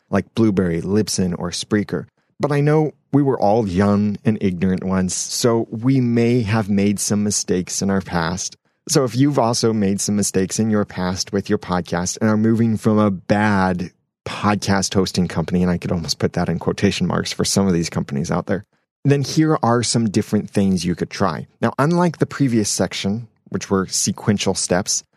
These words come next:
what I'm about to share with you are not sequential steps. You don't have to do every single one of these things, but they are different things you could try in the order I share with you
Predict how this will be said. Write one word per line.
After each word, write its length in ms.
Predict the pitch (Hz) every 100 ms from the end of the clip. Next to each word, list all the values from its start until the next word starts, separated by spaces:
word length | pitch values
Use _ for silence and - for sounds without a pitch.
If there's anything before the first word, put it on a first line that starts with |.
| _
what 120 | - 131
I'm 120 | 131
about 280 | 127 156 190
to 60 |
share 220 | - 151
with 160 | 143 123
you 200 | 120 120 _ _
are 160 | 139 160
not 400 | 175 190 - - -
sequential 680 | - - 113 - 104 98
steps. 580 | 92 - 92 - - - _ _ _ -
You 120 | 110
don't 300 | 113 127 139
have 180 | 120 127
to 100 | 127
do 240 | 107 113 104 -
every 300 | 117 104 107
single 340 | - 110 98
one 160 | 95 92
of 120 | 82
these 200 | 87 -
things, 560 | 196 131 104 107 - - _ _ -
but 100 | 123
they 120 | 139
are 100 | 139
different 400 | 110 143 147 95
things 340 | 165 147 113
you 80 | 117
could 240 | - 139
try 380 | 127 - 107 113
in 200 | - 135
the 160 | 123 110
order 340 | - 113 104 95
I 140 | 101
share 380 | 98 - 180 165
with 200 | 104 -
you 200 | 95 92